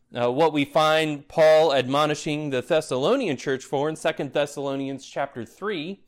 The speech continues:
And you can write down verses six through fifteen, Second Thessalonians three,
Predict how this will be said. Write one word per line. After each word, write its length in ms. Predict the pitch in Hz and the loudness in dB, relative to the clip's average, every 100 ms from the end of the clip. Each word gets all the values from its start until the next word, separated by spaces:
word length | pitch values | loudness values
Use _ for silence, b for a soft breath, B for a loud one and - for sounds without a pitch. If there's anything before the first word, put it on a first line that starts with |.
| _ _ _ _ _ _ _ _ _ - | _ _ _ _ _ _ _ _ _ -18
And 100 | 113 | -14
you 60 | |
can 120 | 113 123 | -10 -6
write 200 | 120 123 | -6 -6
down 240 | 120 117 | -8 -6
verses 360 | 123 117 117 107 | -8 -10 -12 -10
six 320 | - 135 - | -8 -10 -10
through 200 | 117 107 | -10 -10
fifteen, 580 | - 160 - 110 107 117 | -8 -10 -10 -12 -12 -8
Second 420 | 135 - 117 113 | -6 -6 -10 -8
Thessalonians 1080 | 127 - 117 113 110 107 107 107 107 - - _ _ | -8 -8 -8 -8 -8 -10 -12 -14 -16 -18 -20 _ _
three, 600 | - 156 131 120 135 | -6 -4 -2 -4 -6